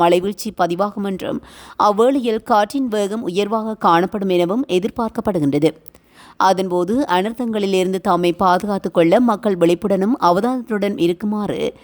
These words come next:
வளிமண்டலவிய திணைக்களம் மற்றும் அனர்த்த முகாமைத்துவ நிலையத்தின் அறிவுறுத்தல்களை பின்பற்றி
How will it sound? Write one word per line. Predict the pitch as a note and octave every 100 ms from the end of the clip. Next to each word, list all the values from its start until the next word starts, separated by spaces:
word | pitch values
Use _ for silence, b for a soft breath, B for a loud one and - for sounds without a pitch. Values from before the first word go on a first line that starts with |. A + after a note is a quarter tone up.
| B B B G3
வளிமண்டலவிய | G3+ A3 C4+ D4 C#4 A#3 A#3 A3
திணைக்களம் | F#3+ F3+ G3 F#3 A#3
மற்றும் | F#3+ F3 G3 E3+
அனர்த்த | F#3 A3 G#3+
முகாமைத்துவ | G3+ G3 F#3+ F#3 F#3 E3
நிலையத்தின் | E3+ F3 F3 B3+ - F#3
அறிவுறுத்தல்களை | G#3 A#3+ B3 A3 G#3 G3 F#3+
பின்பற்றி | F3+ E3+ E3+ B3